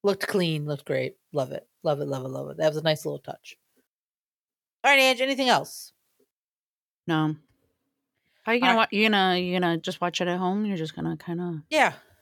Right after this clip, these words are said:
Speaker 2: pop
Speaker 1: The
Speaker 2: popcorn?
Speaker 1: finale. Yeah. Have some chips and dips. Do something. 'Cause this is
Speaker 2: Love
Speaker 1: gonna
Speaker 2: chips
Speaker 1: be,
Speaker 2: and dip.
Speaker 1: <laughs> this is gonna be a doozy. I just don't, I'm, I'm bracing for impact, really, 'cause I just don't know how this is gonna end,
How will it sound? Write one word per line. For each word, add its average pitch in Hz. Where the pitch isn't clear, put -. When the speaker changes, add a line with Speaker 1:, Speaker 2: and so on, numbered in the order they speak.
Speaker 2:
pop 202
Speaker 1:
The 175
Speaker 2:
popcorn? 196
Speaker 1:
finale. 190
Yeah. 294
Have 269
some 185
chips 220
and 185
dips. 196
Do 196
something. 160
'Cause 147
this 170
is 180
Speaker 2:
Love 160
Speaker 1:
gonna 165
Speaker 2:
chips 151
Speaker 1:
be, 143
Speaker 2:
and 160
dip. -
Speaker 1:
<laughs> -
this 202
is 180
gonna 202
be 196
a 196
doozy. 190
I 160
just 170
don't, 202
I'm, 202
I'm 247
bracing 285
for 254
impact, 226
really, 170
'cause 160
I 180
just 190
don't 190
know 185
how 180
this 185
is 175
gonna 170
end, 160